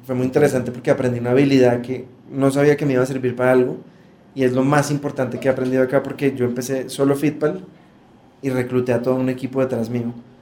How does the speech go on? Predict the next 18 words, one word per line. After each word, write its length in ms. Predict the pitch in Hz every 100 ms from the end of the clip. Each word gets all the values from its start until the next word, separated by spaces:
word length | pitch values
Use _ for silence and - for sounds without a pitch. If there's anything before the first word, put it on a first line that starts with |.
| _ _ - - -
y 80 | 135
no 180 | 123
hubiera 220 | 120 131 131
podido 400 | 139 127 120 120 123
hacerlo 360 | 123 123 117
tan 220 | 123 135 127
bien 240 | 131 127
como 180 | 127 135
lo 140 | 135
hice 300 | 131 127 131 -
si 120 | 127
no 80 | 117
hubiera 180 | 113 117
tenido 300 | 127 123 120
las 160 | 117
habilidades 440 | 127 120 117 113 -
que 80 |
aprendí 340 | 123 123 120